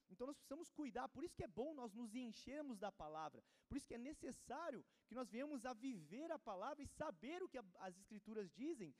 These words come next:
porque quando um cara, uma mulher sobe num púlpito pra pregar, ela tem que ter embasamento bíblico, porque senão tudo vira um balaio. "Ah, mas é dois por cento ali é mentira e os outros noventa e oito", não. Não existe meio termo pra palavra de Deus.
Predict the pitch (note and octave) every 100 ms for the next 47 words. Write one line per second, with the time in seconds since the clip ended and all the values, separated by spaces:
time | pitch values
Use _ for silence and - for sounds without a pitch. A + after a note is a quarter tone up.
0 | - - - B3 - D#4+ F4 D4+ - A#3
1 | C#4 A3 F3 G#3+ G3+ G#3 C4+ A3+ - C4
2 | C#4 A#3 G3+ G#3+ D4+ - - G3+ - F#3
3 | D#3+ A3+ C#4+ - - _ _ _ B3 C4+
4 | A#3+ A#3+ B3 A#3+ G#3 G#3+ G3+ A3+ A#3 E3+
5 | A#3 D4 G3 - _ _ _ - - -
6 | B3 C4+ D4+ B3 D4 A#3+ G3+ D4+ C#4 B3+
7 | G#3+ F#3+ G#3+ A#3 G#3+ - - B3 F3 E3+
8 | A3+ G3+ D3+ C4+ F4+ - A3+ A#3 C4 A#3+
9 | A#3 B3+ A#3 - - C4 C#4+ B3+ A3 G3+
10 | F3+ A3+ - A3 G#3+ A3+ A3+ A#3 G#3 C4+
11 | F#4+ - - _ _ _ - C4 G#3 C#4
12 | - C#4+ B3 A#3+ - G3+ G3 E3+ E3 D#3
13 | D#3+ D3+ D3+ C#3+ C#3+